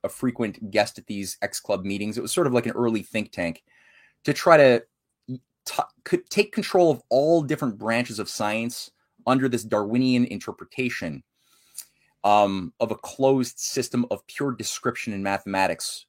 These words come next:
ignoring the qualitative reality that should be the thing that a true scientist is always concerned about, not does, does the universe fit your mathematical formula?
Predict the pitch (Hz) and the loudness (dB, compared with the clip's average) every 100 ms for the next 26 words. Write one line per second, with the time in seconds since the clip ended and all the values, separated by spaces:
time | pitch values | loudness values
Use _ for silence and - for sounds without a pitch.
0 | - 104 107 117 120 117 101 104 - - | -16 -8 -2 2 2 0 0 -4 -6 -20
1 | 82 120 123 120 - 110 98 101 90 107 | -6 0 2 0 -4 -6 -6 -6 0 0
2 | 107 82 76 _ - 101 - - - 196 | 0 -6 -10 _ -2 -2 -2 -6 2 2
3 | 123 117 107 104 - 127 110 101 - 113 | 4 0 0 -4 -4 -4 -2 -2 -4 -6
4 | 101 - - 165 - 127 110 104 - 107 | -6 -10 -8 -6 -2 -2 -2 -6 -10 -8
5 | 101 104 101 - - 101 127 110 85 76 | -2 -2 -2 -6 -12 -4 0 0 0 -4
6 | 98 107 101 _ _ _ _ _ - 117 | 0 0 0 _ _ _ _ _ -2 0
7 | 107 87 107 107 98 104 98 92 - 117 | 0 -4 -4 -4 -4 -6 -4 -6 -6 -8
8 | - 92 90 - 92 90 87 78 - 95 | -6 -6 -6 -4 -6 -6 -8 -16 -6 -6
9 | 92 71 | -4 -8